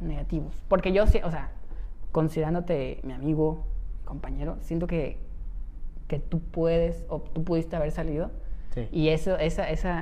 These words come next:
Speaker 1: ese consejo o ese, ese aprendizaje que te dejó ese momento puede ayudarle a alguien que nos está viendo, güey.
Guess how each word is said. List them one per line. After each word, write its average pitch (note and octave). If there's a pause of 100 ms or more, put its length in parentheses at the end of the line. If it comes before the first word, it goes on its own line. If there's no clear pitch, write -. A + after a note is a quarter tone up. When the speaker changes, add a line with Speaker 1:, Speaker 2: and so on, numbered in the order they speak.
Speaker 1:
ese E3
consejo D3+
o C#3+
ese, C#3+
ese D3
aprendizaje E3
que E3
te D3+
dejó C#3
ese D3+
momento D3+ (580)
puede E3
ayudarle D#3+
a D#3
alguien D#3
que D3+
nos D3
está -
viendo, D3+
güey. -